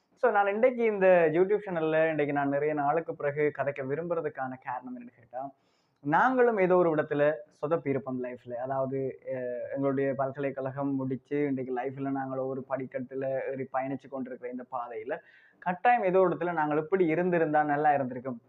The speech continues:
என்ற தாட்ஸ் ஒன்று ஒருத்தருக்குமே என்ன செய்திருக்கும்னு சொல்லி கேட்டா வந்திருக்கும். So, அதனால தான் நான் வந்து என்ன யோசிக்கிறேன்னு சொல்லி கேட்டா, இந்த என்னுடைய எக்ஸ்பீரியன்ஸையும் அதே மாதிரி என்னுடைய லைஃப் ஜேர்னியையும், அவ்வளோ பெரிய சாதனையெல்லாம் நான் இங்க பண்ணல. just ஒரு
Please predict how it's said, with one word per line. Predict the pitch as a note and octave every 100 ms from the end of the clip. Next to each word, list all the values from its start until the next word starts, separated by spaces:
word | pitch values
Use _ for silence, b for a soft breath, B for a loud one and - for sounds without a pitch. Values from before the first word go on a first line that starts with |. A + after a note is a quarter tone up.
| _ _ -
என்ற | D3+ D3
தாட்ஸ் | E3 F3 -
ஒன்று | C#3+ D3+ C#3+
ஒருத்தருக்குமே | C3+ B2+ C3+
என்ன | C3 B2
செய்திருக்கும்னு | C3 A#2+ B2 A#2
சொல்லி | A2+ A#2+
கேட்டா | A#2+ C3+ C#3+
வந்திருக்கும். | B2 A2+ _ _ _ _ _ _ _ _ -
So, | D3 - B B
அதனால | F3+ B3+ C4 E3+
தான் | D3+ F3+
நான் | G#3+ E3+
வந்து | D#3 D#3
என்ன | D#3 E3+
யோசிக்கிறேன்னு | D#3 D#3 E3 D#3 C#3
சொல்லி | C3
கேட்டா, | B2+ E3
இந்த | D3+ E3+ G#3
என்னுடைய | G3 D#3 E3+ A3 A3 G#3
எக்ஸ்பீரியன்ஸையும் | D#3+ - F#3 E3 D3 - A#2+ C3+ E3
அதே | C3+ D#3
மாதிரி | D3+ D3+
என்னுடைய | E3+ G3 F3+ F3 D#3 - B -
லைஃப் | C#3 E3 A3
ஜேர்னியையும், | D#3+ D#3+ F#3 F3+ D3 C3+ C#3 -
அவ்வளோ | B2 D#3 F3+
பெரிய | F3+ F3+ E3+
சாதனையெல்லாம் | D3 D3+ D3 D3 D3+
நான் | C#3
இங்க | C3+ B2+ B2+
பண்ணல. | B2+ B2 D3 - B B B E3+
just | A3+ A#3
ஒரு | A#3 A3+